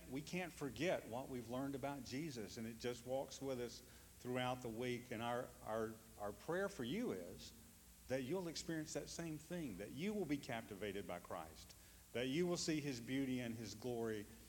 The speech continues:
and that will just control everything in your life. This morning we're gonna have some baptisms. That's why I'm here giving the announcements, and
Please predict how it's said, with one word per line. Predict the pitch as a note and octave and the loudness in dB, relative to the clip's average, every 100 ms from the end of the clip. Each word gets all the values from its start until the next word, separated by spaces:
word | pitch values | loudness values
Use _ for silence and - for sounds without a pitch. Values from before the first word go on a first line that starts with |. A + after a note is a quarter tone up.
| - - G#2+ | -14 -12 -4
and | G#2+ | 2
that | A2+ B2 | 2 2
will | A2+ | 0
just | A#2 A2+ | -2 -4
control | A2 G2+ B2+ A#2+ A2+ | -4 -2 0 2 2
everything | B2+ B2+ B2 B2+ A#2 | 2 0 -2 -2 -2
in | A2 | -2
your | G#2+ G2 | -2 0
life. | G2 E2 D#2 - - - - - - | 0 -2 -6 -12 -16 -18 -18 -14 0
This | B2+ D3+ | 2 6
morning | D3+ D#3+ | 6 8
we're | C#3+ | 6
gonna | D3+ D3 | 6 6
have | C#3 C3 | 4 4
some | D3+ | 4
baptisms. | B2 C#3+ - D#3+ F3 A#3+ - - - - - | 6 6 6 4 6 2 0 -8 -12 -8 2
That's | A#2 - | 2 4
why | B2+ B2 | 2 4
I'm | C3 | 4
here | C3 B2 | 4 4
giving | C3 B2+ | 4 4
the | B2 | 2
announcements, | A2+ B2 - D3+ D#3 | 2 2 0 -4 -4
and | G2+ | -4